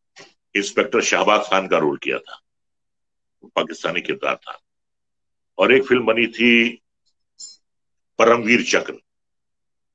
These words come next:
उसमें मैंने पाकिस्तानी मेजर जनरल, पाकिस्तानी मेजर जनरल गुलशेर मोहम्मद खान का रोल किया था। और एक अभी पंजाबी फिल्म आई है,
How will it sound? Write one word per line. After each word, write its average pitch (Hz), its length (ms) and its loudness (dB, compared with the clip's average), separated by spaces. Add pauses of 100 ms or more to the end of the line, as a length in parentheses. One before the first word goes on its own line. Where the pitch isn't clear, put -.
(120)
उसमें 120 300 -2
मैंने 117 440 0 (520)
पाकिस्तानी 110 680 0
मेजर 101 460 2
जनरल, 95 520 2 (1160)
पाकिस्तानी 104 880 -2
मेजर 87 640 0
जनरल 82 680 -2 (1300)
गुलशेर 147 400 6
मोहम्मद 123 440 2
खान 107 220 -2
का 98 80 6
रोल 85 220 2
किया 71 220 -6
था। - 120 -18 (2000)
और 113 200 2
एक 127 200 4
अभी 117 240 0
पंजाबी 101 480 0
फिल्म 104 280 -2
आई 110 200 2
है, 71 240 -4